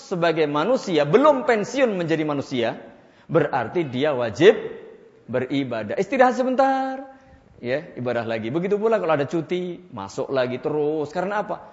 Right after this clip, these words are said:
Ya, begitulah tugas dia. Kalau urusan dunia saja, Masya Allah,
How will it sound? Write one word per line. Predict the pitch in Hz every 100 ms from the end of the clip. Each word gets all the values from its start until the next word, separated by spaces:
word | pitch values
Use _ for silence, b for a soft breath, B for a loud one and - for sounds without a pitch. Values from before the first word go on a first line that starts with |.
| - _ _ _
Ya, | 120 131 165
begitulah | - 135 156 175 151 - -
tugas | 156 113 165 -
dia. | 120 127 113 101 - b b -
Kalau | 214 233 247
urusan | 226 220 214 202
dunia | 165 185 202 196
saja, | 190 185 170
Masya | 127 110 131 151
Allah, | 190 160 147